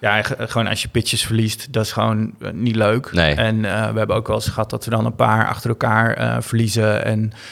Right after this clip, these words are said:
Speaker 1: ja, dan, eh, ga je echt wel bij jezelf twijfelen
Speaker 2: Twijfelen,
Speaker 1: van,
Speaker 2: ja.
Speaker 1: eh, ge-, doen we het wel goed? Waar ligt het dan aan? En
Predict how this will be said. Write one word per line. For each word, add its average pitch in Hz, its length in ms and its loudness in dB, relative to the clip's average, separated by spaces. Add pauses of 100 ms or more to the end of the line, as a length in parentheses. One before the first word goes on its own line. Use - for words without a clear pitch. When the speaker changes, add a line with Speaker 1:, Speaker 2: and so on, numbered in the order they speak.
(160)
Speaker 1:
ja, 110 240 2
dan, 110 380 -2
eh, - 320 -10
ga - 140 -2
je 110 100 2
echt 104 200 -2
wel 113 120 2
bij 110 180 2
jezelf 110 300 2
twijfelen 92 540 4
Speaker 2:
Twijfelen, 80 220 6
Speaker 1:
van, 80 160 2 (440)
Speaker 2:
ja. - 60 -14
Speaker 1:
eh, - 80 -8
ge-, - 120 -4
doen 117 120 2
we 117 60 0
het 117 100 0
wel 120 80 4
goed? 131 320 2
Waar 113 120 2
ligt 123 180 2
het 120 120 -4
dan 117 220 0
aan? 117 300 2
En 117 220 -2